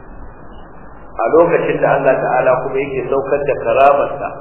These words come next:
da mutuntawarsa ga wanda ya yi imani, ya yi aiki na kwarai, ya gode wa Allah, to a lokacin da yake bayyana, ya fito zahiri, ya fito kururu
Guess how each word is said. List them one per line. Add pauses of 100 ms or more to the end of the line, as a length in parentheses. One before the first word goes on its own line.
(580)
da
mutuntawarsa (220)
ga
wanda
ya
yi (160)
imani,
ya
yi
aiki
na
kwarai, (560)
ya
gode
wa
Allah, (580)
to
a
lokacin
da
yake
bayyana, (760)
ya
fito
zahiri,
ya
fito
kururu